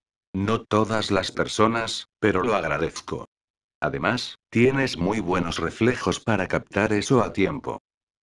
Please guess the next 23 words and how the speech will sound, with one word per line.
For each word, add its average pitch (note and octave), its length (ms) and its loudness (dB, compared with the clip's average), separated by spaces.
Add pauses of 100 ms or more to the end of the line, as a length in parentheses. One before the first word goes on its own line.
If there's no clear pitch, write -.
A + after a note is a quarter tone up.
(120)
"Supongo C3 600 2
que F2 140 -2
sí, A2+ 320 0 (120)
pero F2+ 240 4
también G2+ 420 2
soy B2+ 280 4
locamente G#2 680 2
torpe". F#2+ 440 2 (560)
Eso B2+ 360 4
hizo G#2 280 2
que G#2+ 120 2
Adrián F#2 360 0
enarcara G2+ 600 2
una A2+ 180 0
ceja, A2 460 2
pero F2 200 4
luego F#2+ 300 0
sacudió F#2 460 2
la G2+ 160 0
cabeza F#2+ 480 0
con F#2+ 160 2
una F#2 160 0
sonrisa. E2 640 -2